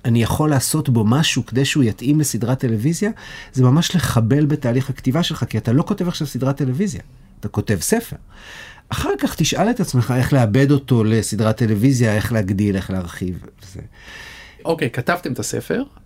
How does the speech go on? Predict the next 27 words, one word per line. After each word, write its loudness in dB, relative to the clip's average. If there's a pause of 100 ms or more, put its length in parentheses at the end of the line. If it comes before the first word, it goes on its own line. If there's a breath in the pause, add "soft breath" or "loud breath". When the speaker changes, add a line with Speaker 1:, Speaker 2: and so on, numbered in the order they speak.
(160)
Speaker 2:
ועכשיו 0
הם -2
רוצים 0
לבוא 0
לגוף -2
שידור, -2
חברת -2
הפקה, -2 (100)
whatever, 0
עם -2
הדבר 0
הזה, -2
ולהגיד, 0
"אוקיי, -2
אני 0
רוצה -2
לעשות -2
סדרה 0
על 0
בסיס -2
הספר -2
הזה." -2 (1400 loud breath)
Speaker 1:
מספרים 0
על, 2
אה, 2
יהושע 0
קנז, -4